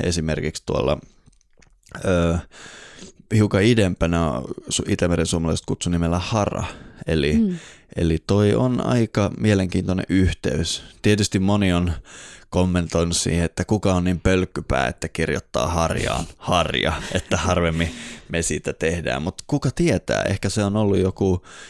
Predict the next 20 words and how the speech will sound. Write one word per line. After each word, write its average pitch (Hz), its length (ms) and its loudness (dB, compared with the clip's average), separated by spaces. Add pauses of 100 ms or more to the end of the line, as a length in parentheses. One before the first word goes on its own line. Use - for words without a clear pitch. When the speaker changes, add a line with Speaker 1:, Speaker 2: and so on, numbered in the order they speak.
Speaker 1:
siinä 87 200 0
on 85 60 4
ollut 85 140 4
joku 85 440 2
rituaalitarkoitus 92 1080 0
ja 90 280 2 (260)
voi 107 180 4
myös 101 240 0
olla, 101 320 2
koska 90 400 -2 (720)
missään 98 560 2
vaiheessa 87 420 0
riimukirjoitus - 800 -2
ei 82 180 0
ollut 52 240 -2
semmonen, 57 440 -6
että - 200 -12
sitä - 180 -8
kaikki - 560 -8 (100)
osais. - 600 -8